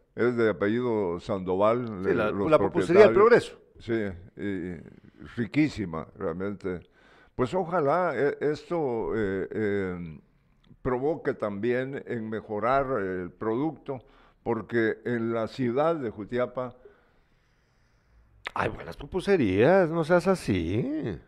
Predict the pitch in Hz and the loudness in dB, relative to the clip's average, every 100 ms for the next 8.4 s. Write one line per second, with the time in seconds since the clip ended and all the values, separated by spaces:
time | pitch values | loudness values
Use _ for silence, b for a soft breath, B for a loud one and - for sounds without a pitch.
0 | _ 120 180 175 113 127 135 107 214 220 | _ -6 -6 -4 -2 -2 0 8 10 10
1 | 208 208 - 202 - - - 180 190 135 | 8 4 4 0 -2 -16 -4 -2 0 0
2 | 117 - 160 - 101 - 302 - 233 - | 0 2 4 4 4 4 4 2 2 4
3 | 196 147 110 139 135 123 123 123 123 143 | 4 4 2 2 0 0 0 0 2 2
4 | 156 107 98 117 139 104 139 156 165 160 | 2 -2 -6 -6 -8 -6 -4 -4 -2 -4
5 | - 139 110 127 180 208 156 202 160 165 | -4 -4 -6 -4 -2 6 8 8 6 6
6 | 208 208 208 196 180 160 - 196 214 208 | 10 12 12 10 8 2 0 2 2 2
7 | 208 208 202 196 214 196 - 196 196 160 | 2 4 4 4 4 2 2 6 8 6
8 | 139 123 85 - | 4 2 2 -4